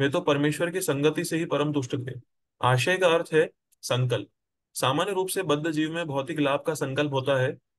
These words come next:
किंतु जब यज्ञ के द्वारा भौतिक लाभ की आकांक्षाएं तुष्ट हो जाती है, तो मनुष्य को उत्तरोत्तर आत्मपद प्राप्त होता है, तब उसका जीवन पूर्ण हो जाता है। अतः श्रीमद् भागवत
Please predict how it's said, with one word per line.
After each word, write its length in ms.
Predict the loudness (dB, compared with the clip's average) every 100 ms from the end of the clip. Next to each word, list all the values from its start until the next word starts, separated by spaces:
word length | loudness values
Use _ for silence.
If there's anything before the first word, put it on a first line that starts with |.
| _
किंतु 420 | -4 -4 -2 -2 4
जब 200 | 4 4
यज्ञ 400 | 4 2 2 0
के 140 | 0
द्वारा 340 | 0 2 4 2
भौतिक 380 | 2 -2 -2 -4
लाभ 340 | -2 -2 -2
की 80 | -4
आकांक्षाएं 580 | -2 -4 -6 -4 -6 -4
तुष्ट 260 | -6 -4
हो 140 | -2 2
जाती 300 | 2 0 0
है, 240 | 2 0 -6 -20 -18 -4
तो 100 | 0
मनुष्य 400 | 2 2 0 -4
को 180 | 0 0
उत्तरोत्तर 840 | 0 0 4 4 4 2 0 0 -2
आत्मपद 540 | -2 0 -2 0 0
प्राप्त 280 | 0 0 -2
होता 200 | -8 -6
है, 80 | -8 -12 _ _ 0
तब 260 | 0 0 -4
उसका 360 | -4 0 2 4
जीवन 380 | 4 2 2 -2
पूर्ण 320 | 0 0 0
हो 180 | 0 0
जाता 340 | 0 0 -4
है। 100 | -2
अतः 440 | -4 -2 -2 -2
श्रीमद् 400 | -2 0 0 0
भागवत 440 | 0 0 0 -2